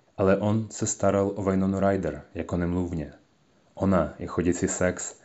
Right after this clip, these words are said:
a prostě mega feminní, zejména v Noci na zemi od Jarmuše. Zajímavě, že tam hraje holku,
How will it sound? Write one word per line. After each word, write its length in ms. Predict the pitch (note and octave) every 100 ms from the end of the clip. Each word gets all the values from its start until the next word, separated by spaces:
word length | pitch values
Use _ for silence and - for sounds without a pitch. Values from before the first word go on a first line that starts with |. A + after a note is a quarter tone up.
| - -
a 80 |
prostě 460 | E2+ F#2+ - - F#2+
mega 260 | F2+ F2+ F2+
feminní, 640 | F2+ E2+ F2+ F2+ F2+ F#2+ - _ _ _
zejména 360 | F2 E2+ E2+ E2+
v 40 |
Noci 340 | E2+ E2+ - G2+
na 120 | F#2+
zemi 280 | F2+ F#2 F2+
od 220 | E2+ D2+
Jarmuše. 560 | E2+ E2 D#2+ - D#2 - _ _ _ _ _ _ _ _
Zajímavě, 640 | E2+ E2+ F#2 F#2+ F#2 F#2+ - _ _ -
že 140 | F2
tam 160 | - E2+
hraje 260 | F2 F2
holku, 480 | E2+ F#2 F#2 G2 G2